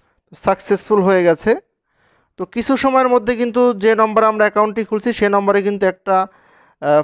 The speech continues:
finally একটা মেসেজ চলে আসবে, মানে সাকসেসফুল হওয়ার একটা মেসেজ কিন্তু চলে আসবে। তো আমরা simply অ্যাপ থেকে বের হয়ে যাব এবং মেসেজ আসা, আহ, মেসেজ আসার জন্য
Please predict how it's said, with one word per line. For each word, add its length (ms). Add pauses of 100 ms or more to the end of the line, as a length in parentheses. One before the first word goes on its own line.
finally 500
একটা 180 (100)
মেসেজ 320
চলে 240
আসবে, 240 (200)
মানে 140 (100)
সাকসেসফুল 520
হওয়ার 180
একটা 200
মেসেজ 280
কিন্তু 200 (100)
চলে 240
আসবে। 220 (1300)
তো 120
আমরা 140 (100)
simply 460
অ্যাপ 120 (100)
থেকে 140 (100)
বের 120 (180)
হয়ে 180
যাব 140 (140)
এবং 120 (140)
মেসেজ 320
আসা, 140 (340)
আহ, 160 (380)
মেসেজ 280
আসার 180
জন্য 120